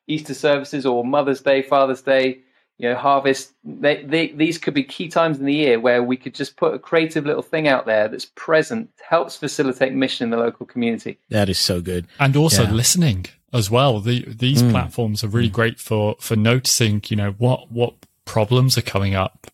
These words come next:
Speaker 3: in our community, what, um,
Speaker 2: Mm.
Speaker 3: you know, what challenges are there, and how can we then be, uh, God's hand and feet in those places? How can we then serve the community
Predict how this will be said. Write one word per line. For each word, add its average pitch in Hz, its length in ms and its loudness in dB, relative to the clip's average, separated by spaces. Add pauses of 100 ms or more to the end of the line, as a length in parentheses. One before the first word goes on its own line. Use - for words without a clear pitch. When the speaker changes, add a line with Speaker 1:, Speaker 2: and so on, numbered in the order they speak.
Speaker 3:
in 107 140 2
our 98 140 4
community, 101 580 -2
what, 107 360 0
um, 101 440 2
Speaker 2:
Mm. 92 140 0 (280)
Speaker 3:
you 113 100 0
know, 95 80 0
what 104 160 -6
challenges 104 540 2
are 101 60 2
there, 98 340 2
and 95 140 -2
how 107 240 0
can 101 340 -4
we 104 180 0
then 98 360 0
be, 107 480 -2 (180)
uh, 104 260 2
God's 107 320 0
hand 104 340 2
and 95 280 -6
feet - 600 -2
in 110 160 2
those 101 220 2
places? 107 500 0
How 104 160 0
can 104 160 -4
we 98 100 0
then 92 160 -4
serve 104 380 -2
the - 120 -20
community 98 600 -6